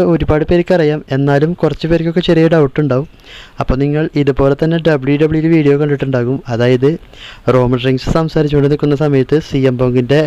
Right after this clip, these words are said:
എൻട്രൻസ് മ്യൂസിക്കും സി എം പങ്ക് വരുന്നതായിട്ടൊക്കെ കാണിക്കും.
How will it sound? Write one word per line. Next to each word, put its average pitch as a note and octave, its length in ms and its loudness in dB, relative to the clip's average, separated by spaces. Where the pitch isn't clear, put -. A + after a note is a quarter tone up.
എൻട്രൻസ് B2+ 400 0
മ്യൂസിക്കും C3 440 0
സി C3+ 180 -2
എം B2 140 -2
പങ്ക് B2+ 260 0
വരുന്നതായിട്ടൊക്കെ C#3 720 0
കാണിക്കും. C#3 340 -2